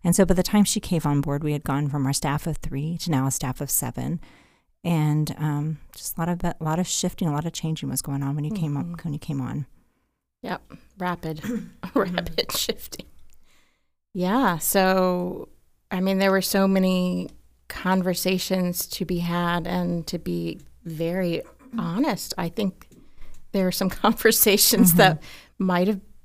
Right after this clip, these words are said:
Speaker 2: been important to most people early on that
Speaker 1: Yeah.
Speaker 2: we still <laughs> haven't had.
Speaker 1: Yeah, it's funny.
Speaker 2: But we,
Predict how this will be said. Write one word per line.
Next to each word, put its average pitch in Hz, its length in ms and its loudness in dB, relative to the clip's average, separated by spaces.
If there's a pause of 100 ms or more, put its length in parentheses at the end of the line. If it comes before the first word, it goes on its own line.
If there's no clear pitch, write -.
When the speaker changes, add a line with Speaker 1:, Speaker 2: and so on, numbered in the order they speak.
(380)
Speaker 2:
been 175 180 2
important 208 640 0 (100)
to 214 100 -4
most 185 260 0
people 240 400 2
early 202 300 2
on 190 260 0
that 190 140 2
Speaker 1:
Yeah. 180 80 8
Speaker 2:
we - 40 6
still - 220 6
<laughs> - 60 -6
haven't 302 360 8
had. 381 140 8 (420)
Speaker 1:
Yeah, 185 280 10
it's - 220 2
funny. 165 420 0 (600)
Speaker 2:
But 294 360 6
we, 294 180 8